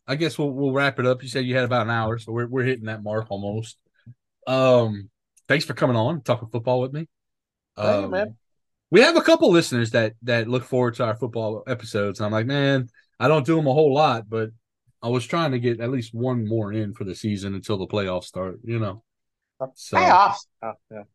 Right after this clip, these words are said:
Speaker 2: no,
Speaker 1: Playoffs.
Speaker 2: Playoffs.
Speaker 1: Huh?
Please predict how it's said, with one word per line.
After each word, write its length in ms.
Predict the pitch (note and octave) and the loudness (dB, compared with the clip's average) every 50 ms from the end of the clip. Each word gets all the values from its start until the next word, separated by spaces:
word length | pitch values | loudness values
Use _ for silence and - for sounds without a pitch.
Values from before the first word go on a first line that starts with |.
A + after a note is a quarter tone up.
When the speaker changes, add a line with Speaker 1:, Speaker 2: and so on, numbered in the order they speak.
| _ | _
Speaker 2:
no, 180 | - G#2+ G#2 G#2 - - | -18 -18 -16 -12 0 4
Speaker 1:
Playoffs. 840 | D#3+ G#3 - - F4 F3+ F3 E3 C#3+ D3 G3 F#3+ - - - - - _ _ _ _ _ - | 6 8 8 8 8 8 8 8 8 6 4 2 0 -6 -14 -16 -18 _ _ _ _ _ 2
Speaker 2:
Playoffs. 500 | C#4+ F4 F4+ F4+ D#4 A3+ A3+ C4+ D#4 F4+ F4+ | 6 6 8 8 10 10 10 10 8 8 6
Speaker 1:
Huh? 140 | F#4+ A4+ | 4 2